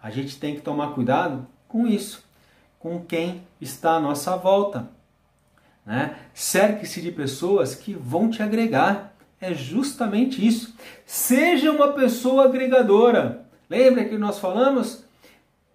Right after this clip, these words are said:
Fortaleça suas amizades. Aprenda com eles, ensine, esteja aberto,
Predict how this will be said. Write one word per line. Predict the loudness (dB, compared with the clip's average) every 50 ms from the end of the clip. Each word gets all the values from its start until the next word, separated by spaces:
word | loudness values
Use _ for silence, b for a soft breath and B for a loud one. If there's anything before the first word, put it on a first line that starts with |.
| _ _ _ _ _ _ _ _ _ _ _ _ _ _
Fortaleça | -2 0 0 0 2 0 0 2 2 0 0 -2 -10
suas | -10 -8 -8 -6 -2
amizades. | -2 -2 0 0 0 0 -2 -2 -6 -10 -16 -20 -20 _ _ _ _ _ _ _ _ -2
Aprenda | 0 0 0 0 0 2 2 2 2 0 -2 -4
com | -4 -4 -4 -2
eles, | -2 -2 0 -2 -2 -4 -4
ensine, | -6 -8 -8 -10 -16 -16 -14 -12 -10 -8 -4 -4 -4 -4 -4 -10 -16 b b b b b
esteja | -14 -14 -12 -2 -2 -2 -2 0 -2 -2
aberto, | -2 -2 -2 0 2 2 2 0 -2 -6 -14 -16